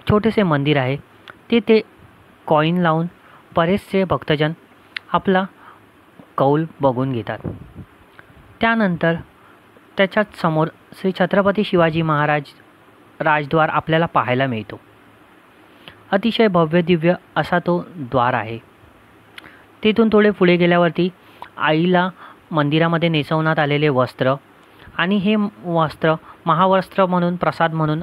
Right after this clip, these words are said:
आपण आपल्याला आवडीनुसार आपण विकत घेऊ शकतो व आईचा प्रसाद घेऊन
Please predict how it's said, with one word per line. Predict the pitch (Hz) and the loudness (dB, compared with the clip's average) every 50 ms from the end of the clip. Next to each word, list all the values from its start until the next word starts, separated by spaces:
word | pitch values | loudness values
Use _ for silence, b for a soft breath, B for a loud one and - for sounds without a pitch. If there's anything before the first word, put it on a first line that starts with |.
| - - - | -8 -4 -2
आपण | 151 151 - 175 170 190 - B B B B B B B | -2 0 0 -2 -4 -4 -8 B B B B B B B
आपल्याला | - 147 - 165 160 160 165 170 - - - | -4 -2 0 0 0 0 0 -2 -4 -4 -2
आवडीनुसार | - 151 139 135 147 151 151 139 - 175 | 0 0 2 2 0 0 -2 -2 -2 -2
आपण | 160 160 - 170 170 175 143 | -2 0 -2 -4 -6 -4 -4
विकत | 139 135 123 - | -4 -2 0 0
घेऊ | 139 135 120 127 120 120 | -2 -2 0 -2 -2 -2
शकतो | 117 - 120 104 - - 120 107 - - - - - B B B B B B B B - | -2 -4 -6 -6 -6 -12 -12 -12 -12 -20 -20 -20 -20 B B B B B B B B -4
व | - 160 | -2 0
आईचा | 165 160 160 175 175 - 196 190 180 180 - - - - - - | 0 2 0 -2 0 0 0 0 0 -6 -16 -20 -20 -20 -8 -4
प्रसाद | - 147 131 - 156 147 147 | -4 -4 -2 -2 -2 -4 0
घेऊन | 139 151 147 165 | 0 -2 -2 -2